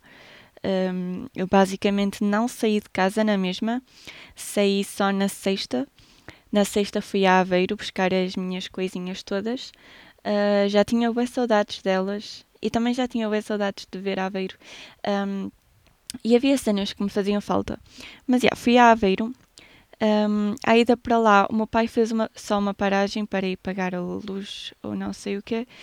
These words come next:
E, hum, tinha lá um café e à porta desse café estavam quatro senhores, a meio metro de distância uns dos outros e todos sentadinhos a conversar.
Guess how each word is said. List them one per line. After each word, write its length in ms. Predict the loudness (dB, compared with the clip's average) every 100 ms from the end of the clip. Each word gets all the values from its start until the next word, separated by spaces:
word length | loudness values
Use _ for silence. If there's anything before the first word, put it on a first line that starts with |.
| -20 -20 -20 _
E, 340 | -2 0 2 2
hum, 500 | 0 -2 -2 -4 -8
tinha 240 | -6 -4 -2
lá 140 | -2
um 60 | -2
café 480 | -6 -4 0 0
e 120 | 2 0
à 80 |
porta 460 | 0 -2 -4 0 0
desse 440 | 2 0 0 -6
café 460 | -6 -8 -4 -2 -2
estavam 400 | -2 -4 -2 -4
quatro 540 | -2 2 2 0 -8
senhores, 760 | -8 -8 -4 -4 -4 -10 -14 -14 _ _ _ -20 -20 -20 _ -2
a 60 |
meio 380 | 2 4 4 4
metro 460 | 4 4 2 -4 -4
de 140 | -6
distância 760 | -8 -6 -2 0 -2 -8 -8 -8 -8
uns 200 | -8 -6
dos 260 | -6 -2
outros 500 | -2 -2 -2 -4 -4 -12 -18 -10 -4
e 100 | -4
todos 480 | -2 -4 -6 -10 -12
sentadinhos 720 | -4 0 2 2 4 2 2
a 80 | 0
conversar. 640 | 0 -2 -2 -4 -2 -2